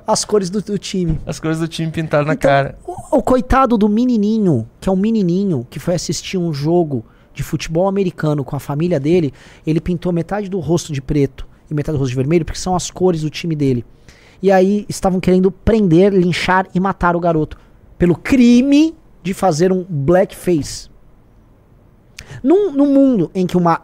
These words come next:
Speaker 1: imbecil como a Marina Silva fala que caixa preta que tem no avião é racismo e quer li-, dar lição nos outros,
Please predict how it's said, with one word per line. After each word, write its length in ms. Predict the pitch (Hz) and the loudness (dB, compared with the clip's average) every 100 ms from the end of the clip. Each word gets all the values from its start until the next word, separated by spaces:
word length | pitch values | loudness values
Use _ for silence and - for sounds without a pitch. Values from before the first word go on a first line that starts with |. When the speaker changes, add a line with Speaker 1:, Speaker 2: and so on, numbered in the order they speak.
| - | -4
Speaker 1:
imbecil 640 | 254 269 233 - - 226 | 0 4 4 2 2 2
como 180 | - 170 | 4 0
a 20 | |
Marina 320 | 151 143 147 | 2 0 -2
Silva 400 | 127 - 170 139 | -6 -2 -2 0
fala 260 | 131 160 156 | -2 -4 -6
que 140 | - | -6
caixa 340 | - 170 - 156 | -10 -8 -8 -10
preta 500 | - 160 165 117 - _ - | -6 -6 -6 -12 -14 _ -14
que 80 | |
tem 120 | - 135 | -8 -8
no 60 | |
avião 280 | 123 135 131 | -4 -6 -6
é 60 | 135 | -6
racismo 640 | 127 120 - 185 117 110 - _ _ _ _ _ _ - 143 | -6 -8 -6 -6 -4 -10 -12 _ _ _ _ _ _ -6 -4
e 80 | |
quer 160 | 135 165 | 0 0
li-, 160 | 151 - | 0 -2
dar 140 | 151 | -4
lição 260 | 143 - 139 | -4 -6 -6
nos 160 | 113 | -2
outros, 420 | 160 196 - - | -2 -2 -6 -18